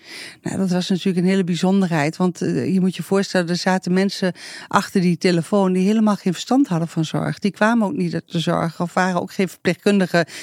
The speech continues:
zal sporadisch wel zo geweest zijn. Maar, eh, ja, die moesten gewoon een berekening maken met van,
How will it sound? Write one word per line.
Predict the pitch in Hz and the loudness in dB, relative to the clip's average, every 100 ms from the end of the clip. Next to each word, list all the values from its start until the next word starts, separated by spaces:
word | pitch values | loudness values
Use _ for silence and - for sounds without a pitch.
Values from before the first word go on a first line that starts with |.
| - | -6
zal | - 180 | 0 0
sporadisch | - 185 175 196 190 | 0 0 4 4 2
wel | - 175 | 2 0
zo | 156 170 | 2 0
geweest | 151 160 180 220 | 0 0 0 0
zijn. | - 208 247 311 - - - | 0 2 2 0 -2 -16 -6
Maar, | 185 180 180 | 0 0 0
eh, | - 190 180 | -2 -2 0
ja, | 226 | -2
die | 202 208 | 0 2
moesten | 220 - | 2 0
gewoon | 202 190 | 0 2
een | 175 | 2
berekening | 175 190 247 - 185 170 | 2 2 2 2 0 2
maken | 147 151 - 202 | 2 0 0 2
met | 180 - | 0 0
van, | 196 185 | 0 0